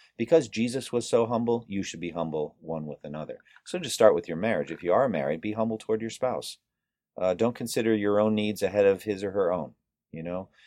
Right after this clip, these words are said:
Uh, for you, you have a wife, Anne. For me, I have a wife, a wife, Christy. Our desire is I wanna put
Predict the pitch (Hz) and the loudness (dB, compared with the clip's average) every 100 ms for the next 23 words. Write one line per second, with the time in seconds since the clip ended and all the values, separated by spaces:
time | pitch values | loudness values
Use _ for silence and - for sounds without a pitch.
0 | _ _ - 85 80 85 80 92 90 85 | _ _ -4 -4 -4 -6 -6 -2 2 2
1 | 85 80 90 87 - 92 101 87 - 73 | 4 4 2 2 -4 -4 -6 -8 -12 -10
2 | 87 85 82 82 82 69 82 82 82 - | -8 -6 -2 -2 -2 -4 -4 -2 -4 -4
3 | 87 - 87 92 104 92 92 98 90 92 | -8 -4 -2 -2 -2 -4 0 0 -2 -2
4 | 113 95 107 92 | -4 0 2 2